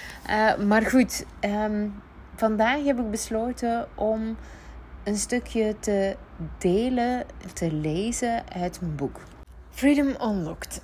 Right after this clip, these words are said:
Stap uit de drukke red, red race, sorry, <laughs> richting financiële en mentale vrijheid. Dat is hem. En, eh,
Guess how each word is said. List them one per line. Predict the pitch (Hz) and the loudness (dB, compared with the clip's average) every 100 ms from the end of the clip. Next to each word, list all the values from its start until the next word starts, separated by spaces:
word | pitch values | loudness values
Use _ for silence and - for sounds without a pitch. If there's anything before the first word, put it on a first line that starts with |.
| - | -8
Stap | - - - 247 - - | -6 -2 -2 -2 -6 -4
uit | 202 196 | -2 -2
de | 202 | -4
drukke | 185 190 196 | -2 0 2
red, | 165 170 185 - | 2 2 2 -2
red | 170 226 - | 0 0 -2
race, | 175 170 202 | 2 2 2
sorry, | 262 - - 202 247 - - | 0 0 0 0 -2 0 -2
<laughs> | - 190 196 | 2 2 2
richting | 233 - - 190 185 196 | 0 -2 -2 -2 -4 -6
financiële | 214 196 185 180 185 175 170 - | -2 0 0 0 0 2 0 -4
en | 180 175 175 - - | -2 0 0 -4 -10
mentale | 165 160 156 160 - 156 165 160 156 165 - - - | -4 -2 0 -4 -6 -8 -6 -6 -6 -8 -12 -16 -8
vrijheid. | 160 151 160 151 151 151 - - | -6 -2 -2 -2 -4 -8 -8 -6
Dat | 170 170 | 0 0
is | - 147 | -2 -6
hem. | 143 120 165 - - - - - | -6 -8 -10 -12 -14 -16 -14 -4
En, | 226 240 233 226 | 0 2 2 0
eh, | - | -4